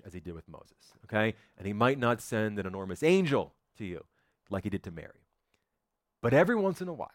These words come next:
he puts a burden on our hearts.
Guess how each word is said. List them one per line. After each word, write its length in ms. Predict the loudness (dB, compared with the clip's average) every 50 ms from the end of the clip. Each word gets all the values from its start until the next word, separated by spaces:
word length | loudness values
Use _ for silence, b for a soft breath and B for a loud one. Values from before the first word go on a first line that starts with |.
| _ _ _ _ _ _ _ _ _ _ _ _ _ _ _ _ _ _ _ _ _ _ _ _
he 120 | -8 -8 -8
puts 200 | -8 -8 -10 -10
a 40 | -8
burden 340 | -4 -2 -2 -2 -2 -2
on 140 | -6 -6 -6
our 120 | -6 -10 -14
hearts. 380 | -16 -20 -20 _ -20 -20 _